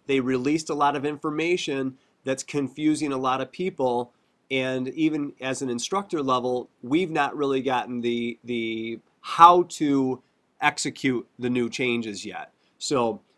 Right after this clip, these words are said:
rest assured, keep training as if you're following the latest two thousand five guidelines. I believe that you're gonna fall in line with that.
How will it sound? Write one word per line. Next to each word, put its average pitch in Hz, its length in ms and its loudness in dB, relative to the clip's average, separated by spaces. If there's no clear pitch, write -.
rest 147 340 0
assured, 135 560 -2
keep - 380 -6
training 165 580 -4
as 123 400 -4
if 185 260 -4
you're 190 120 -8
following 160 520 0
the 139 60 -6
latest 139 420 -4
two 165 120 -4
thousand 147 400 -4
five 139 280 -2
guidelines. 139 540 -4
I 113 80 -8
believe 120 400 -2
that - 160 -10
you're 135 140 -2
gonna 131 160 -4
fall 127 360 0
in 131 140 -2
line 127 320 0
with 139 160 -4
that. 127 340 -2